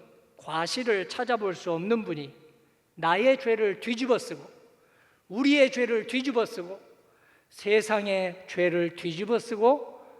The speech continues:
가장 참혹한 사형기구의 하나인 십자가에 달려 돌아가셨습니다. 나 때문에 돌아가신 겁니다.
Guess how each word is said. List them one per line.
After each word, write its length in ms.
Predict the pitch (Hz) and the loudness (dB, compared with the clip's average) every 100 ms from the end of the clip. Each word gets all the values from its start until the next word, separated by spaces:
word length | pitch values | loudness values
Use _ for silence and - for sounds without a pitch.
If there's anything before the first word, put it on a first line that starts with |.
| - _ _ - - _ _ - | -20 _ _ -20 -20 _ _ -12
가장 360 | 196 190 277 | -4 0 2
참혹한 880 | 269 - 285 269 - 233 226 226 - | 2 0 2 2 2 2 0 -6 -12
사형기구의 800 | - 262 277 269 262 196 165 160 | -6 2 4 4 2 -2 -2 -2
하나인 500 | 147 160 170 269 - - _ _ _ | -4 -4 -4 -4 -6 -20 _ _ _
십자가에 840 | - 262 - 240 185 160 151 190 | -6 -6 0 0 2 0 0 0
달려 640 | 165 151 143 151 170 175 - | -2 -4 -2 -2 -4 -8 -8
돌아가셨습니다. 880 | 156 139 139 131 147 - 151 156 - _ _ _ _ _ _ _ - _ | -6 -4 -6 -8 -12 -12 -14 -14 -20 _ _ _ _ _ _ _ -20 _
나 100 | 190 | -2
때문에 420 | - 254 247 269 | 2 2 4 4
돌아가신 480 | 254 214 208 185 240 | 4 0 0 -2 -2
겁니다. 460 | 262 185 147 160 | -2 -2 -6 -10